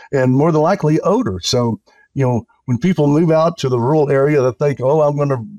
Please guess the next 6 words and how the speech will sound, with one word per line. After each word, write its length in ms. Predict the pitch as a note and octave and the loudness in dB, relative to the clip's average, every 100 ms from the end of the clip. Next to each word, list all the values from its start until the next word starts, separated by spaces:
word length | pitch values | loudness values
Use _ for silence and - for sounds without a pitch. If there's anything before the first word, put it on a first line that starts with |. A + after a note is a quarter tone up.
| - - | -20 -14
breathe 360 | A2+ C#3 D3+ | -4 0 0
the 140 | B2 A2 | 0 -4
fresh 340 | - C#3+ C3+ | -2 -2 -2
country 400 | - C#3 - B2+ | -2 -4 -2 -2
air." 320 | C#3+ C#3 C3+ - - - - - - | 0 2 0 -2 -10 -20 -20 -20 -4
Well, 380 | E3+ D#3 C3+ | 0 2 0